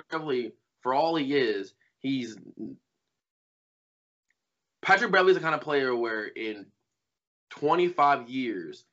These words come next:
we're gonna be sitting there watching somebody and be like, "Man, he remind me of Patrick Beverley." And our kids gonna be like, "Who's that?" Like, that's the kind of guy Patrick Beverley is gonna be. Like, he's gonna be a forgetful player,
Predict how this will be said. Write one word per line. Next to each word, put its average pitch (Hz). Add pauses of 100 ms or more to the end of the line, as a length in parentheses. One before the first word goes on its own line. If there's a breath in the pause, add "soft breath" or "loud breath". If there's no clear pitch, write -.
(400)
we're 139
gonna 151
be 127
sitting 156
there 143
watching 131
somebody 101 (480)
and 120
be 120
like, 110
"Man, 156
he 214
remind 160
me 156
of -
Patrick 160
Beverley." 123 (300 soft breath)
And 127
our 127
kids 139
gonna 123
be 113
like, 104 (200)
"Who's 254
that?" 196 (640)
Like, 135
that's 175
the 214
kind 214
of 165
guy 160
Patrick 147
Beverley 131
is 123
gonna 120
be. 107
Like, 107
he's 170
gonna 151
be 143
a 127
forgetful 135
player, 117